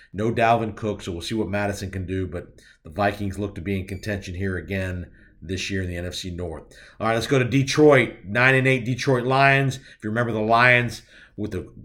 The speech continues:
the, the tremendous effort at the end of last year, going into Green Bay in week, week eighteen and beating the Packers, keeping them out of the playoffs in a game the Lions didn't have anything to play for. The Packer, I mean, the Lions with a, uh, just a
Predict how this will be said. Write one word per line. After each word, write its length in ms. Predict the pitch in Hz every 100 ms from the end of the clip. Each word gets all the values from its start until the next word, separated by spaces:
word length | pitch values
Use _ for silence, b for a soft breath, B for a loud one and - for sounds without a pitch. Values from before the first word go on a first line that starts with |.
| 95 87
the, 140 | 92
the 180 | 85 92
tremendous 560 | - 127 113 123 123 139
effort 220 | 120 117
at 80 | 107
the 100 | 120
end 100 | 113
of 80 |
last 320 | 113 120 117 123
year, 120 | 107
going 240 | 120 120
into 120 | 117
Green 320 | 107 117 123 107
Bay 140 | 120
in 140 | 110
week, 260 | 117 104 -
week 240 | 123 123
eighteen 420 | 120 117 - 123 113
and 380 | 92 82 95
beating 240 | 87 127 120
the 60 |
Packers, 500 | 113 117 117 117 117
keeping 320 | - 127 123 117
them 140 | 117
out 120 | 113
of 40 | 101
the 120 | 95
playoffs 540 | 113 113 113 110 - B B B
in 140 | 101 104
a 40 |
game 280 | 82 113 110
the 80 | 98
Lions 380 | 107 113 110 95
didn't 140 | 98
have 140 | 101
anything 260 | 104 113 117
to 60 | 92
play 260 | 127 120
for. 440 | 120 120 117 113 - B B B
The 100 | -
Packer, 600 | - 113 113 117 113 110
I 20 |
mean, 140 | 110 98
the 80 |
Lions 500 | 98 110 117 117 110
with 180 | 98 98
a, 240 | 98 95 95
uh, 200 | 87 87
just 240 | 95 110
a 260 | 87 82